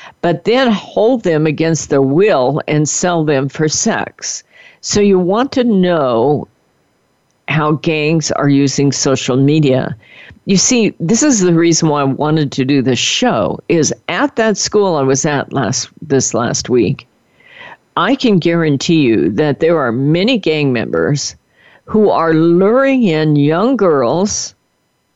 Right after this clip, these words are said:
there, pretending to be friends,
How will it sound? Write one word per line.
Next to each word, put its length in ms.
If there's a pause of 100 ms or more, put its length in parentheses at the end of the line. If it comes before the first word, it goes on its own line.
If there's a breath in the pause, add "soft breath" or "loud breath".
(200)
there, 600 (2500)
pretending 600
to 80
be 160
friends, 760